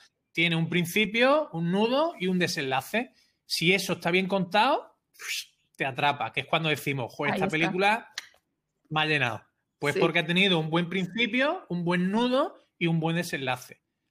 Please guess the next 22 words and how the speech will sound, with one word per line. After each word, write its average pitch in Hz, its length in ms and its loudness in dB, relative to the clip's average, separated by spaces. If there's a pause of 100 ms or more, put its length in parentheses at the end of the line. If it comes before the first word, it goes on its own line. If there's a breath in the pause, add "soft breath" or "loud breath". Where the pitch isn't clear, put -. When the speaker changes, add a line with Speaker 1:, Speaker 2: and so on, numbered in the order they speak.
(180)
Speaker 1:
Aquellas 185 440 0
que 220 140 0
le, 214 380 2
mm, 214 260 -4 (180)
que 190 160 0
coge 190 360 0
alguna 190 260 0
de 190 60 0
esas 175 220 -6
tres 185 220 -6
partes, 220 520 -4 (440 loud breath)
pues 147 160 -4
son 175 160 -2
de 185 80 0
esas 185 180 -2
películas 196 400 0
que 185 60 2
decimos, 160 480 -4 (180)
"Mm, 180 440 -8 (340)
le 185 160 -2
falta 208 460 2
algo". 120 300 -4